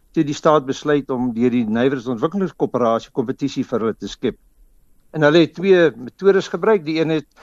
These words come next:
hulle die Chinese genader, laat die Chinese moet ook so, so groot soos amsa kom, kom, eh, eh, eh, aanleg te vestig. Tot dusver was dit nog nie suksesvol nie.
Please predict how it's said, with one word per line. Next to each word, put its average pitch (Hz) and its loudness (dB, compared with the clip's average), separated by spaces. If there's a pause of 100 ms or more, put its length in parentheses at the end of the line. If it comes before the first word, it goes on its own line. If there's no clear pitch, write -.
(180)
hulle 135 2
die 123 -2
Chinese 156 2
genader, 175 0
laat 151 0
die 120 -8
Chinese 135 -2
moet 131 -4
ook - -6
so, - -4
so - -6
groot 151 -2
soos 131 -8
amsa 147 -4
kom, 123 -2 (480)
kom, 127 0
eh, 120 2
eh, 113 -4
eh, 104 -6 (260)
aanleg 160 0
te 135 0
vestig. 202 0
Tot 107 -8
dusver 139 0
was 131 -4
dit 127 -6
nog 107 -6
nie 143 -2
suksesvol 120 -6
nie. 123 -6